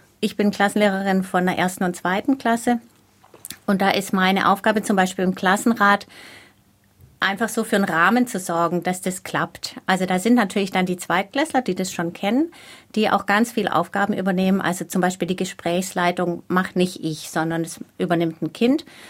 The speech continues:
Und es sind natürlich am Anfang dann die Zweitklässler und die Erstklässler wachsen da so rein. Und meine Aufgabe ist eigentlich, so einen Rahmen zu schaffen, dass der Klassenrat stattfinden kann.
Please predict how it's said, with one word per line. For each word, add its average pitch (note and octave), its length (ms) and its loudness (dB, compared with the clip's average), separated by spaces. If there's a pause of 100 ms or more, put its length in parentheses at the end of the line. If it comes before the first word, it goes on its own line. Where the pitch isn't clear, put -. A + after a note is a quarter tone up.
(140)
Und F#3+ 80 0
es G3+ 80 -2
sind A3+ 120 2
natürlich G#3 340 2
am E3 100 2
Anfang F3+ 380 2
dann E3 140 0
die D#3 120 -4
Zweitklässler A3+ 640 0
und F3+ 120 -2
die F3 60 -4
Erstklässler F#3 680 -2
wachsen F3 400 -2
da D#3+ 160 0
so E3+ 100 -4
rein. D3+ 460 -2 (800)
Und F#3+ 420 2 (280)
meine G3+ 480 4
Aufgabe A3 380 2
ist - 260 -4
eigentlich, F#3 320 0
so F#3 80 0
einen F3 100 4
Rahmen F#3+ 420 4
zu C#4+ 140 -4
schaffen, B3+ 460 2 (100)
dass F#3 160 0
der E3 120 -2
Klassenrat E3 560 -4
stattfinden C4+ 580 -2
kann. A3 260 0